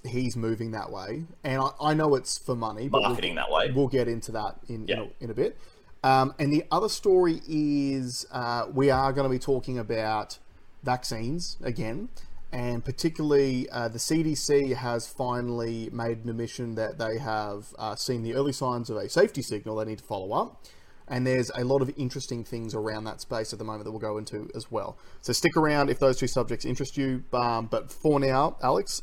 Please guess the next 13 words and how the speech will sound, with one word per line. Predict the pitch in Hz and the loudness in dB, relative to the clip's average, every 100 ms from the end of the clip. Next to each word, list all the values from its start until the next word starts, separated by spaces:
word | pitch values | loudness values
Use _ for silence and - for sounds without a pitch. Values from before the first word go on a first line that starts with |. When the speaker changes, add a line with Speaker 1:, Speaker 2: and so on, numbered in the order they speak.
| - | -6
Speaker 1:
take | - 135 | 0 0
us | 127 | 2
away | 131 | 2
with | 123 | 2
Bitcoin. | 131 - - - - - - - - - - - - - - - | 0 -4 -4 -4 -6 -6 -8 -10 -12 -14 -16 -14 -12 -10 -10 -10
Speaker 2:
Okay, | - 110 87 | -6 -2 -2
so | - 101 95 | -2 -2 0
I'll | 98 | 0
pull | - 131 | -2 -4
this | 107 | -4
screen | - - 101 95 87 90 87 | -8 -6 -2 4 4 4 2
up | 85 82 82 | 2 2 0
here. | - 104 113 135 165 | 0 0 2 0 -2